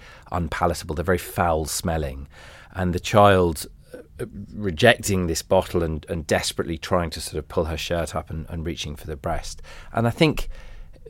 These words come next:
if you've got a, a, a young child at home and you understand they,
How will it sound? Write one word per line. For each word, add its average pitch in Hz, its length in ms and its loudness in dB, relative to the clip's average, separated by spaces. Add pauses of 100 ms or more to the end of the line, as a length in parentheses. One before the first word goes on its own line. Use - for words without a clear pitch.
if 135 240 -4
you've 160 160 0
got 151 160 6
a, 98 640 2
a, 101 40 0
a - 40 2
young 95 240 2
child 87 240 2
at 82 80 -2
home 90 120 2
and 90 80 2
you 98 120 4
understand 90 800 2
they, - 400 -8